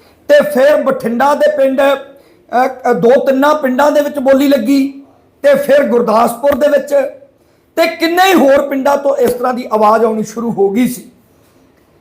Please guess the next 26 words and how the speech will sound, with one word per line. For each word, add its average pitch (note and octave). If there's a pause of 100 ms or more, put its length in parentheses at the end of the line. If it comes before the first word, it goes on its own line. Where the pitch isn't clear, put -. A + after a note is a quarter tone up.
(140)
ਤਾਂ D#4+ (760)
ਹੁਣ C4+
ਜਦ C#4
ਕੇਸ C4
ਹਾਈ G#3+
ਕੋਰਟ C#4+
'ਚ -
ਚਲਾ C4
ਗਿਆ, - (680)
ਤਾਂ C4
ਹੁਣ A#3+ (140)
ਇਹਦੇ C4
ਉੱਪਰ A#3
ਚੁਫੇਰਿਓਂ A#3
ਆਵਾਜ਼ G#3+
ਉੱਠੀ A3+
ਹੈ। G#3+ (480)
ਦੇਖੋ, C4+
ਆਪਾਂ D4+
ਪਹਿਲਾਂ D#4
ਹੀ F4+
ਇਹ E4
ਕਹਿਣਾ D#4+
ਸ਼ੁਰੂ C#4
ਕੀਤਾ C#4
ਸੀ A#3